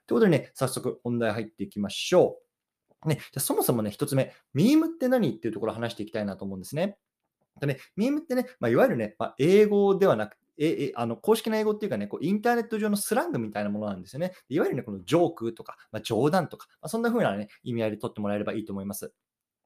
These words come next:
でね、まあ、日本だと例えばさ、二チャンネルとかっていうね、まあ、掲示板みたいなのあると思うんですけれども、アメリカでもね、こう、Redditっていうね、まあ、いわゆるこう、みんながこう、ネット上でわちゃわちゃこう話すような掲示板があるんですね。で、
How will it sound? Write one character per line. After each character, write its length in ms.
で 100
ね、 180
ま 80
あ、 20
日 60
本 160
だ 60
と 100
例 80
え 20
ば 120
さ、 240
二 100
チ 140
ャ 40
ン 60
ネ 80
ル 160
と 80
か 80
っ 100
て 120
い 20
う 20
ね、 120
ま 100
あ、 20
掲 100
示 180
板 140
み 100
た 80
い 20
な 60
の 20
あ 40
る 100
と 60
思 140
う 40
ん 20
で 80
す 80
け 80
れ 60
ど 60
も、 180
ア 80
メ 80
リ 80
カ 100
で 60
も 80
ね、 100
こ 120
う、 20
Reddit 480
っ 100
て 120
い 20
う 40
ね、 180
ま 80
あ、 40
い 40
わ 80
ゆ 40
る 60
こ 160
う、 40
み 120
ん 40
な 100
が 80
こ 320
う、 20
ネ 60
ッ 80
ト 100
上 120
で 80
わ 100
ち 80
ゃ 60
わ 60
ち 40
ゃ 60
こ 160
う 40
話 220
す 60
よ 60
う 20
な 80
掲 60
示 180
板 120
が 100
あ 20
る 80
ん 40
で 60
す 100
ね。 120
で、 60